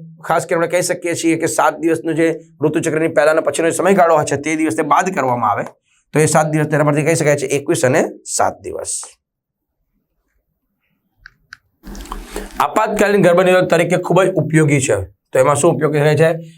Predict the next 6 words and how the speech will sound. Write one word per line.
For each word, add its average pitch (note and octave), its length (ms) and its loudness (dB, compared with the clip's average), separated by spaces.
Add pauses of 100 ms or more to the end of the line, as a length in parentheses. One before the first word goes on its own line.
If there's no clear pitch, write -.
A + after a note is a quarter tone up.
(140)
પ્રોજેસ્ટ્રોજનનો D#3 680 2
ઉપયોગ, D#3+ 400 0
પ્રોજેસ્ટ્રોન D3 440 0
ઇસ્ટ્રોજનના D3 380 2
સંયોજનનો D3 400 2
ઉપયોગ, D3+ 460 0